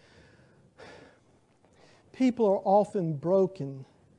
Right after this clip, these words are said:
in a multitude of different ways, and few of those ways are visible. Most of them are subterranean.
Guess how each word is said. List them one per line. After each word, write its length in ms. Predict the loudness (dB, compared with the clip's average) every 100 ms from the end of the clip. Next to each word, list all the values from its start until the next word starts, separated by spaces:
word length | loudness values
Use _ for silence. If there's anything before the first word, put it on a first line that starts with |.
| _ _ _ _ _ _
in 180 | 0 2
a 80 | 2
multitude 960 | 0 0 0 0 -6 -6 -4 -4 -6 -12 _ _ _ _
of 220 | -4 -2
different 420 | 2 0 0 -6
ways, 720 | 0 2 2 0 -2 -10 -20 -20 _ _ _ _ _ _ -8
and 200 | -2 -2
few 260 | 2 4 6
of 160 | 4
those 360 | 2 2 0 0
ways 680 | 2 4 2 -2 -8 -18 -20 _ _ -4
are 180 | -2
visible. 680 | 0 2 2 0 -6 -8 -12 -18 _ _
Most 440 | 2 4 2 0 0
of 180 | 2
them 260 | 2 0 0
are 140 | -2 -4
subterranean. 1080 | -2 2 4 2 -2 -2 0 0 -2 -4